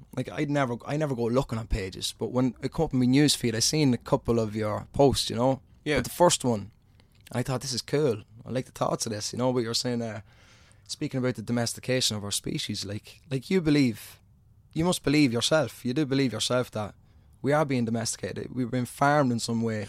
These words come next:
Speaker 1: shape or
Speaker 2: I,
Speaker 1: form.
Speaker 2: I don't think that we have been domesticated. I think we've become domesticated. The difference being, I don't think there's anybody domesticating us.
Speaker 1: Right, yeah.
Speaker 2: I don't,
Speaker 1: Okay.
Speaker 2: I, I wouldn't, I wouldn't use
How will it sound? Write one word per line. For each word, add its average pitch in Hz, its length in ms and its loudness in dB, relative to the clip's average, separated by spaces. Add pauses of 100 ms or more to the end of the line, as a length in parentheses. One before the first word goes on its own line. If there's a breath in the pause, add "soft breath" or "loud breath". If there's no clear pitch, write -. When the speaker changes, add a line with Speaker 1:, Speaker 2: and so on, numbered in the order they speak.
Speaker 1:
shape 117 260 -4
or 131 80 -2
Speaker 2:
I, 139 40 2
Speaker 1:
form. 110 240 -2
Speaker 2:
I 139 100 2
don't 165 220 2
think 160 200 -2
that 123 140 -2 (880)
we 107 260 -2
have 90 380 -6
been 101 600 -6 (220)
domesticated. 90 840 -6
I 82 60 -10
think 87 260 -12
we've 85 200 -12
become 90 640 -6
domesticated. 78 720 -10
The 85 60 -16
difference 95 360 -6
being, 87 300 -4
I 80 60 -6
don't 95 260 -4
think 90 180 -8
there's 82 140 -10
anybody 80 480 -8 (120)
domesticating 78 800 -6
us. - 320 -16
Speaker 1:
Right, 151 440 -4
yeah. 139 300 -2
Speaker 2:
I 98 80 -6
don't, 98 220 0
Speaker 1:
Okay. 110 180 0
Speaker 2:
I, 104 60 -2
I 101 40 0
wouldn't, 98 480 -6 (500 soft breath)
I 95 80 -2
wouldn't 101 400 -4
use 95 600 -6